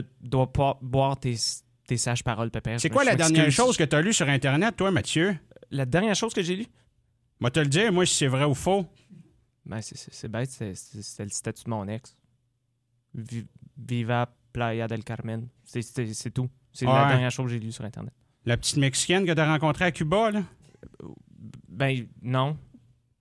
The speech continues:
Speaker 2: Playa del Carmen, c'est à Cuba, ça ?
Speaker 1: C'est, euh, c'est, c'est dans, dans un tout inclus.
Speaker 2: T'es-tu en train de me niaiser, toi, tabarnak ?
Speaker 1: Moi, ça, non, non. Je ferais jamais ça, papa.
Speaker 2: Va te dire ce que j'ai lu sur Internet, là ?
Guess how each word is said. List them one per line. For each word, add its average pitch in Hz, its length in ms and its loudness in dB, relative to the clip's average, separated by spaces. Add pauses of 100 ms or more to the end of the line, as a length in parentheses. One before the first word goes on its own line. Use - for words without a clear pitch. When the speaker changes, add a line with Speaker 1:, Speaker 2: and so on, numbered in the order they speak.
(140)
Speaker 2:
Playa 139 240 4
del 156 180 2
Carmen, 160 420 4
c'est 143 80 0
à 123 60 4
Cuba, 185 360 4
ça ? 240 280 4 (300)
Speaker 1:
C'est, 127 300 0
euh, 117 320 0
c'est, - 460 -12
c'est - 360 -16
dans, 127 200 -4
dans 127 240 0
un 127 80 2
tout - 160 -16
inclus. 147 320 -4 (2000)
Speaker 2:
T'es-tu 349 180 2
en 240 80 4
train 202 100 4
de 202 60 4
me 180 60 6
niaiser, 160 320 4
toi, 180 100 -2
tabarnak ? 170 460 2
Speaker 1:
Moi, 180 180 2
ça, 254 180 0
non, 123 160 -2
non. 107 160 -10 (360)
Je - 140 -8
ferais 139 200 -2
jamais 151 240 2
ça, - 140 -10
papa. 175 260 -6 (2000)
Speaker 2:
Va 107 80 -2
te - 80 -2
dire 117 200 0
ce - 60 -2
que 180 100 0
j'ai 165 140 2
lu 214 120 0
sur - 120 -4
Internet, 185 420 -2
là ? 226 100 -4